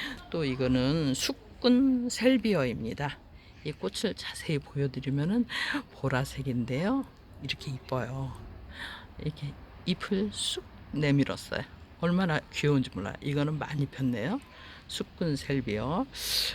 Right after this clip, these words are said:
이것도 월동이 잘 된다는 것 같습니다. 숙군 셀비어요. 그다음 황금색. 황금은 <laughs> 돈을 부른다 그러죠.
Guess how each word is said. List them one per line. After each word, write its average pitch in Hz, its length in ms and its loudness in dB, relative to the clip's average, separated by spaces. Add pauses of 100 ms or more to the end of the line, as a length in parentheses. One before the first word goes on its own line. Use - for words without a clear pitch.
(100)
이것도 165 840 2
월동이 139 520 4
잘 - 340 -2
된다는 156 500 2
것 101 160 -4
같습니다. - 640 -8 (680)
숙군 - 380 -4
셀비어요. 135 880 -2 (520)
그다음 160 720 2 (280)
황금색. 208 1120 4 (500)
황금은 233 880 6
<laughs> 156 680 2
돈을 151 340 4
부른다 131 480 2
그러죠. 151 340 -2